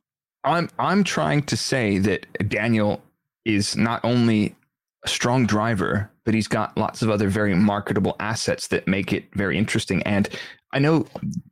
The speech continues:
I, I hate to spoil it for everybody listening to this, and you think Formula One is a sport. Uh, Formula One is first an entertainment show. It's, it's hardly a sport.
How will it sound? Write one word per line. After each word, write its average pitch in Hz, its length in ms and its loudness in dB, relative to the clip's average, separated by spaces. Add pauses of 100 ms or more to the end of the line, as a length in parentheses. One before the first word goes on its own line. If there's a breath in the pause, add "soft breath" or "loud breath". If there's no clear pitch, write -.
(100)
I, 127 180 -2
I - 40 -4
hate 139 240 -2
to - 60 -6
spoil 113 360 0
it - 100 -2
for 90 140 -2
everybody 92 340 0
listening 92 300 0
to 90 80 -4
this, 85 160 0
and 95 80 6
you 117 60 4
think 131 260 0
Formula 113 300 2
One 107 100 2
is - 80 -2
a - 60 -4
sport. - 440 -2 (520 soft breath)
Uh, 92 180 0
Formula 127 320 2
One 120 180 2
is 101 400 -2
first - 480 -2 (320)
an 101 100 0
entertainment 98 760 0 (1000)
show. 85 320 -2 (720)
It's, 113 260 -4
it's - 160 -2
hardly 98 320 0
a - 40 0
sport. - 400 -2